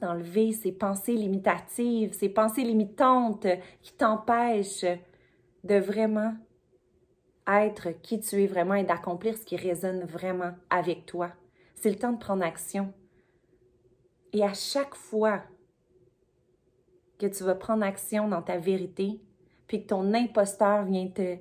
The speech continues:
visiter, je vais t'inviter à faire cet exercice-là.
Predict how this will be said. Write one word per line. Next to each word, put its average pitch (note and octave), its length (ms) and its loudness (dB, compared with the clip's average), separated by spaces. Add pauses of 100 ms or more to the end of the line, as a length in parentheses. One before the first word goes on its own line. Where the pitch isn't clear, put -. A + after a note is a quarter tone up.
(420)
visiter, G3 720 -2 (1600)
je - 160 -6
vais G3 300 2 (160)
t'inviter G#3 500 0
à F#3+ 80 0
faire F#3+ 240 -2
cet F3+ 220 -6
exercice-là. F3+ 840 -6